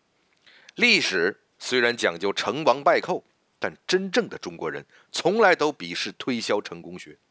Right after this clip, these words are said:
从不以成败论英雄。作为个体，总有一些光芒会流传千古。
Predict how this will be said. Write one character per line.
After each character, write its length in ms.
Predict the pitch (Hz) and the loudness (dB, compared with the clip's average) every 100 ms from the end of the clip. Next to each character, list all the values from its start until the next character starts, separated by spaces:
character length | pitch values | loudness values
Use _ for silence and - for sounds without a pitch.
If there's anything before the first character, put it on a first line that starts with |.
| _ _ _ _ _ _ _ - | _ _ _ _ _ _ _ -8
从 320 | - 190 247 | 0 2 2
不 120 | 233 | 0
以 160 | 170 107 | 0 -2
成 300 | - 127 208 | -4 -2 2
败 200 | 240 110 _ _ | 2 0 _ _
论 260 | - 123 92 80 | -8 -6 -4 -6
英 160 | 190 | -8
雄。 200 | 87 73 _ _ _ _ _ _ _ _ _ _ _ - | -10 -14 _ _ _ _ _ _ _ _ _ _ _ -4
作 160 | 139 | 2
为 140 | 110 123 | 2 2
个 240 | 190 139 | 0 -2
体， 240 | - - _ _ _ _ | -2 -8 _ _ _ _
总 280 | - 220 269 | 0 2 4
有 160 | 170 | 2
一 100 | 147 | 2
些 160 | 151 170 | 0 0
光 200 | - 214 | 4 4
芒 300 | 180 92 113 - _ | 6 2 0 -10 _
会 240 | - 113 85 | -6 -4 -4
流 340 | 87 98 185 | -4 -4 -2
传 260 | - 95 98 | -2 -4 -2
千 260 | - 104 | -2 -4
古。 120 | 95 | -6